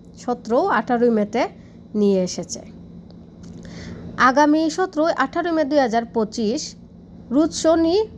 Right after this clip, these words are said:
ও রবিবার বাংলাদেশ দূতাবাস রোম, ইতালি অবস্থান করবে পালেরমো শহরে।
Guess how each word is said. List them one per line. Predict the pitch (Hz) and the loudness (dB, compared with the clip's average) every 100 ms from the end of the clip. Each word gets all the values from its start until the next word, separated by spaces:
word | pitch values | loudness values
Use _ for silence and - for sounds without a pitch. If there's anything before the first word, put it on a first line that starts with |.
| - | -2
ও | 247 | 2
রবিবার | 233 208 196 180 - - - | 2 2 0 -2 -8 -14 -8
বাংলাদেশ | 196 233 254 233 254 - - | 0 2 2 2 0 -4 -6
দূতাবাস | 214 247 285 294 370 381 | -2 0 2 4 2 0
রোম, | 269 285 - | 0 0 0
ইতালি | 220 208 214 247 | -4 -2 0 0
অবস্থান | - 208 226 - 320 | -2 -2 -2 -2 -2
করবে | 320 226 226 | 0 0 0
পালেরমো | 262 240 220 202 202 190 | 0 2 2 2 2 0
শহরে। | 220 185 170 | -2 -4 -8